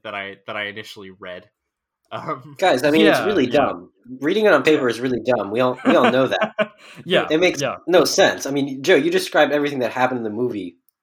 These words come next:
Speaker 2: just now, but, like, it's, like, who cares is the thing.
Speaker 3: Yeah,
Speaker 2: Like,
Speaker 3: I mean,
Speaker 2: there's
Speaker 3: I,
Speaker 2: so
Speaker 3: I mean,
Speaker 2: many
Speaker 3: what, what's, what's good about it is it builds compelling emotional arcs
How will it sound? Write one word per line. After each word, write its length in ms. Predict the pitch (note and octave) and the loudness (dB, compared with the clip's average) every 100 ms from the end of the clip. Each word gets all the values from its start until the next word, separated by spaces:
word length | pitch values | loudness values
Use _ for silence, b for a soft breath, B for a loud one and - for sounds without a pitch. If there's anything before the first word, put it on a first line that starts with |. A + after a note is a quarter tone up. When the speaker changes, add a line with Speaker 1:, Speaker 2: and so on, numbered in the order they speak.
| - | -14
Speaker 2:
just 200 | A2 A#2+ | -12 -4
now, 340 | A2 E2 - _ - | -4 -6 -14 _ -6
but, 80 | C3 | -2
like, 360 | A#2+ A2+ - _ _ _ _ _ _ _ _ _ _ _ _ - | 0 -2 -14 _ _ _ _ _ _ _ _ _ _ _ _ -6
it's, 280 | C3+ - _ _ | -6 -6 _ _
like, 200 | C3+ - | -4 -4
who 120 | - | -4
cares 560 | E3 - D#3+ F#2+ - - - | -4 2 2 0 -6 -14 -14
is 140 | G2+ | -10
the 100 | G#2+ | -10
thing. 320 | - F#2+ E2+ _ _ _ _ _ _ _ | -8 -10 -10 _ _ _ _ _ _ _
Speaker 3:
Yeah, 160 | G#3+ G#3 | 0 0
Speaker 2:
Like, 20 | |
Speaker 3:
I 40 | |
mean, 60 | C3+ | 2
Speaker 2:
there's 140 | - G#3 | 0 0
Speaker 3:
I, 80 | G3+ | 0
Speaker 2:
so 120 | A3+ | 2
Speaker 3:
I 80 | G#3+ | 2
mean, 80 | |
Speaker 2:
many 100 | - | 2
Speaker 3:
what, 180 | - G#3+ | 0 0
what's, 380 | G3+ G3 - - _ | -6 -6 -14 -16 _
what's 200 | G3+ - | -6 -6
good 180 | E3+ D4 | -6 -2
about 280 | D4 F3 D#3 | 0 2 2
it 140 | D3+ | -2
is 180 | E3+ D3+ | -6 -6
it 200 | F#3 D#3+ | -10 -8
builds 640 | D3+ G3+ F#3+ D#3 C3+ - _ _ _ _ _ - | -4 -4 -4 -8 -12 -14 _ _ _ _ _ -6
compelling 580 | F3+ D#3+ D3+ G#3 G#3+ G3 | -4 -4 0 0 0 -2
emotional 520 | F3 E3 D3+ D#3+ C#3 | -2 -2 -2 -6 -4
arcs 540 | B2 B2 - - - | -2 -4 -8 -12 -12